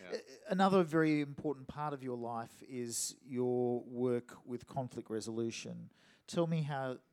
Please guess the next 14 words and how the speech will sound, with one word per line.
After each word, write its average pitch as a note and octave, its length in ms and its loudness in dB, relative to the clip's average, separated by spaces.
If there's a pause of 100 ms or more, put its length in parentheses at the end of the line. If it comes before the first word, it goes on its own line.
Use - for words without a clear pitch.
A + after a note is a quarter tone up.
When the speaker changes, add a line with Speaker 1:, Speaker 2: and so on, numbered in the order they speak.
(340)
Speaker 2:
because C#3+ 260 -2
really F3+ 340 6
music C#3+ 580 2
is B2+ 160 -4
the C3 100 -6
wonderful B2+ 640 -4 (320)
connect C3+ 520 -14
to C#3 160 0
social A#2+ 800 -4 (760)
repair B2+ 680 -8
and, A2+ 320 -16
and, A#2 360 -14
and B2 160 -12
health. A2+ 480 -8